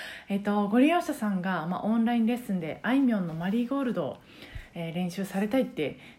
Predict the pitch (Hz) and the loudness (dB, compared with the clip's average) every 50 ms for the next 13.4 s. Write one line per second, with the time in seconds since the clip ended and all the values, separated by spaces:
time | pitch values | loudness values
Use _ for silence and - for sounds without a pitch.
0 | _ - 165 156 160 160 156 - 185 - 185 160 147 143 - 139 139 151 160 202 | _ -12 -10 -8 -8 -10 -10 -12 -8 -6 -4 -4 -6 -6 -8 -8 -8 -4 -2 0
1 | 214 202 170 - - 170 175 170 165 - - 196 190 175 156 135 - - - - | 0 0 0 -2 -4 -4 -2 -2 -2 -2 2 2 2 2 2 -2 -6 -10 -8 -4
2 | - 208 196 220 202 185 160 143 131 135 - - - - - - 240 254 247 240 | -2 -2 -2 -2 -2 -4 -4 -6 -8 -8 -10 -10 -12 -12 -12 -14 -14 -14 -14 -14
3 | 226 214 - - - 190 196 196 190 190 190 - - 262 285 311 285 294 302 302 | -16 -18 -18 -8 -4 -2 2 2 2 2 0 0 2 4 4 4 4 0 -2 -2
4 | - 311 311 285 233 190 175 185 196 190 175 170 175 185 202 214 214 - 220 208 | -2 -2 0 0 0 0 0 2 2 0 0 -2 -2 -2 0 0 0 0 0 -2
5 | 196 - 196 - - 214 240 247 247 247 - 247 233 240 240 254 247 262 262 254 | -2 -2 -4 -8 -6 -4 -2 0 0 0 -2 -4 -4 -4 -4 -4 -4 -2 -2 -2
6 | 196 190 - 151 156 165 170 160 - - - - - - - - - - 165 170 | -2 -4 -6 -6 -6 -6 -6 -6 -6 -8 -14 -18 -20 -20 -20 -20 -16 -10 -8 -4
7 | 170 180 185 185 185 - 190 180 - - 247 247 233 - - 170 160 170 175 180 | -2 0 0 -2 -2 -2 -6 -6 -4 0 2 2 2 2 -2 -4 -2 -2 -2 0
8 | 190 180 - 175 160 - 147 143 143 143 131 127 - - - - 185 180 175 - | -2 -2 -4 -8 -10 -8 -8 -8 -8 -8 -8 -8 -10 -8 -6 -4 -4 -4 -4 -6
9 | - - - 254 247 208 202 190 - 247 262 262 294 269 - - 147 117 - - | -10 -6 -2 0 0 0 0 0 2 2 2 2 2 0 -2 -4 -4 -4 -6 -8
10 | - - - - - - - 160 160 160 156 160 160 151 - - - - 196 185 | -14 -18 -18 -20 -18 -14 -10 -10 -8 -8 -8 -8 -10 -10 -12 -14 -10 -8 -8 -6
11 | - 185 190 190 185 190 190 190 185 185 - 185 - 190 185 185 - - - 196 | -6 -6 -6 -4 -2 0 0 0 -2 -2 -6 -6 -8 -8 -8 -8 -12 -12 -10 -10
12 | 196 - 202 196 196 196 - 208 202 202 196 190 190 - - 269 254 247 - 254 | -8 -4 -2 -2 -2 -2 -4 -4 -4 -4 -2 -4 -4 -4 -4 -2 -2 -2 -2 -4
13 | 254 254 247 - 208 170 170 170 | -4 -4 -4 -4 -2 -2 -2 -4